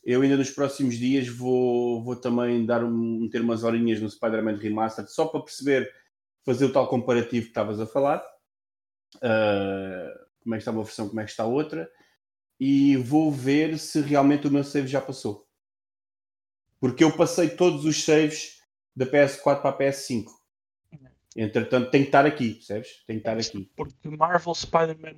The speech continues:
Speaker 2: Miles Morales, eh, tran-, irá permitir a transferência de save da P S quatro para a P S cinco.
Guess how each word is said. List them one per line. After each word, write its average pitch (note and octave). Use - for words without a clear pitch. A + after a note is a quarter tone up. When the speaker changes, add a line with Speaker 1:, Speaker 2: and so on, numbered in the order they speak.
Speaker 2:
Miles E3
Morales, D3
eh, D3+
tran-, E3
irá E3
permitir D3
a -
transferência D3+
de C#3
save D3
da C#3
P C#3+
S C#3+
quatro C#3+
para -
a -
P C3+
S -
cinco. -